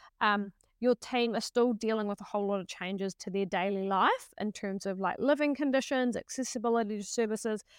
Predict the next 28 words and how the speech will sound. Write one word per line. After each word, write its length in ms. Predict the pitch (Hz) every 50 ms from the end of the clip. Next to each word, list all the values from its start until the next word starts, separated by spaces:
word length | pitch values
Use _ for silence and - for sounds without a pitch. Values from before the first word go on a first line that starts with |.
| - _ _ _ -
even, 400 | 233 240 226 220 233 226 226 220
um, 240 | - 214 214 214 214
their 100 | 214 208
connection 460 | _ - 220 196 - - - 202 196
to 100 | 208 202 - -
whānau 480 | 196 190 196 196 196 190 190 190 185 - -
and 320 | - 190 190 196 196 202 - _ _ _ _ -
their 100 | 220 226
general, 640 | 208 - 220 226 214 220 214 214 208 214 208 202 - -
um, 420 | - 190 190 190 190 185 190 190 170 _ _ _ _ _ _ _ _ _ _ _ _ _ _ _ _ _ _ _ _ _ _ _ _ _ _ -
I 60 | - 202
guess, 180 | 196 208 - -
community 520 | - - 214 202 208 208 208 190 185 202
services 800 | - - - 269 285 302 339 320 - 359 359 392 392 381 - -
could 180 | - - 339 -
be 120 | 330 320
impacted 460 | 311 330 302 311 339 - - 302 294 285
as 140 | 294 269
well. 260 | 277 277 277 339 427 -
So, 300 | - 320 254 233 226 - _ - - - _ -
yeah, 260 | 214 214 214 196 165 - - -
another 340 | - 240 262 269 262 254 262
great 300 | 214 254 240 226 185 -
one, 340 | 220 220 220 226 226 233 214 - - - - _ - -
um, 260 | - 208 208 202 - - -
to 320 | - 269 226 226 226 202
be 380 | - 214 214 208 208 208 - 196
joined 560 | - - 247 247 233 226 226 226 220 208 -